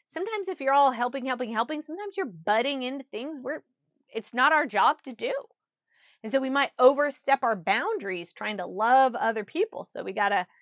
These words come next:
be aware of that. We can get stressed, um, if, have feelings that we're needed by so many people and there's so much stuff going on, that can, like, stress us out.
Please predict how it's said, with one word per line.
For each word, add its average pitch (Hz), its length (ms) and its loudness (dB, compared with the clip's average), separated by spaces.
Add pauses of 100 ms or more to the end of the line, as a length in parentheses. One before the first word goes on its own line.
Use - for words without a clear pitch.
(400)
be 240 160 -2
aware 247 400 2
of 196 120 -6
that. - 260 -8 (1200)
We 233 120 -8
can 285 240 0 (380)
get 277 240 2
stressed, 269 560 -2
um, 190 360 0
if, - 200 -14
have 240 200 -6 (120)
feelings 269 480 -4 (460)
that 214 280 2 (120)
we're 285 260 0
needed 240 640 -2
by 202 200 4
so 220 440 -2
many 254 200 -2
people 240 400 0
and 208 140 0
there's 165 140 -8 (220)
so 233 300 0
much 240 180 0
stuff - 340 -2
going 208 260 -4
on, 220 240 0
that 247 140 -2
can, 311 100 -2
like, 254 200 0
stress 214 400 -6
us 269 180 -4
out. - 320 -2